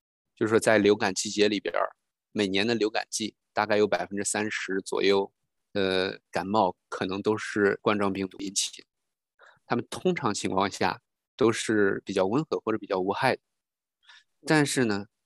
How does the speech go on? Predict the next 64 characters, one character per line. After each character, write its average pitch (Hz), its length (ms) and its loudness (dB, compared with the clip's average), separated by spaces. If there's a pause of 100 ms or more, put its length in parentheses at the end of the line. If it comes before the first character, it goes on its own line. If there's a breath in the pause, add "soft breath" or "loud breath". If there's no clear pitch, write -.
(400)
像 - 160 -2
现 123 160 0
在 117 140 6
这 110 180 0
个 110 240 0
新 123 220 -2
冠 117 240 -2
病 101 180 -6
毒 98 160 -6
一 101 140 -6
样， 101 220 -2 (100)
我 98 60 -12
们 104 100 -4
有 95 80 -4
三 - 420 4
种， 98 200 -8 (580)
已 107 100 -4
知 143 320 2
的 113 120 6
有 - 120 -4
三 127 320 -2
种 101 160 -2
致 - 200 -4
命 104 200 -2
的 98 140 -6 (600)
冠 104 180 2
状 101 120 0
病 95 160 -4
毒， - 200 -20 (320)
就 120 120 0
是 110 120 2
sars - 560 2 (180)
和 101 180 -2
mers 113 600 2 (260)
和 95 160 -2
现 110 160 -2
在 110 80 2
的 95 80 0
sars 101 300 0
cov 104 240 0
two， 95 200 -4 (420 loud breath)
也 104 100 2
就 117 120 6
是 120 120 4
我 98 80 4
们 - 180 -18
通 110 80 -8
常 104 220 -4
说 107 160 -4
的 104 220 -2
禽 - 220 -6
流 113 140 2
感、 110 240 -4
猪 117 160 -2
流 113 160 2
感 104 180 -2
和 98 120 -10
这 - 160 -2
次 - 120 -6
的 104 80 0
新 107 200 -4
冠 104 120 0
病 101 160 -4
毒。 - 80 -20